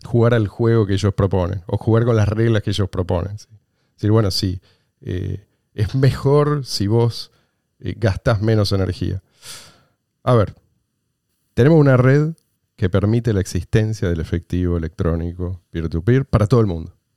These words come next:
¿sí? Entonces, esa energía está invertida en eso, no está desperdiciada. De hecho, el sistema, si vos te pones a pensar, es tremendamente eficiente.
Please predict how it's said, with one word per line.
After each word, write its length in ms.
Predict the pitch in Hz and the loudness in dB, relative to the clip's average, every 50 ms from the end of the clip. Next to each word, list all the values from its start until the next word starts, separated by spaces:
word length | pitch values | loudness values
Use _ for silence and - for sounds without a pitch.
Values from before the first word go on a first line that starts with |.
| _ _ _ _ _ | _ _ _ _ _
¿sí? 280 | - 104 107 110 117 - _ _ _ _ _ _ _ _ _ _ _ _ | -2 -2 -2 -2 -4 -6 _ _ _ _ _ _ _ _ _ _ _ _
Entonces, 520 | - - 98 90 92 95 85 - - - _ _ _ _ _ _ _ _ _ _ _ _ _ _ | -6 -4 -2 0 0 -2 -4 -4 -8 -16 _ _ _ _ _ _ _ _ _ _ _ _ _ _
esa 280 | - 131 135 123 - 120 | 0 0 2 2 2 2
energía 600 | 110 113 107 101 139 135 117 113 117 120 113 - _ _ _ _ _ _ _ _ _ _ _ _ _ _ _ | 2 2 2 2 2 4 4 2 2 0 -2 -6 _ _ _ _ _ _ _ _ _ _ _ _ _ _ _
está 400 | - 80 - - 104 98 104 - - | -8 -8 -2 0 2 2 2 2 0
invertida 460 | 104 92 92 92 - 104 107 107 - | 0 0 0 -2 0 2 0 2 2
en 160 | 92 92 104 | 0 0 0
eso, 180 | 113 95 95 - | 0 0 0 0
no 120 | 104 101 | 0 0
está 160 | - - 107 | 2 2 0
desperdiciada. 580 | 95 - - 104 90 90 90 85 - 156 - 85 | 0 0 0 -2 -2 -2 -2 0 2 2 2 4
De 80 | 101 | 2
hecho, 260 | 127 131 - 127 - - _ _ _ _ _ _ _ _ _ _ _ _ | 2 2 0 -4 -6 -8 _ _ _ _ _ _ _ _ _ _ _ _
el 120 | - - 92 | -8 -8 -6
sistema, 540 | - 92 90 - 170 160 131 120 120 135 139 | -4 -4 0 0 2 2 2 2 0 0 -4
si 120 | - - 95 | -6 -6 -6
vos 100 | 95 92 | -4 -4
te 80 | - | -4
pones 180 | 95 104 104 101 | -4 -4 -2 -2
a 60 | 110 | -2
pensar, 200 | 113 107 - - 110 | -2 -2 -2 -2 -4
es 80 | - - | -4 -2
tremendamente 600 | - 151 151 170 190 202 180 160 143 143 143 147 | 0 2 2 2 2 0 0 0 0 0 0 -2
eficiente. 600 | 127 - 123 - - 220 233 - - - - - | -2 -2 -4 -4 -2 -2 -4 -4 -6 -8 -12 -16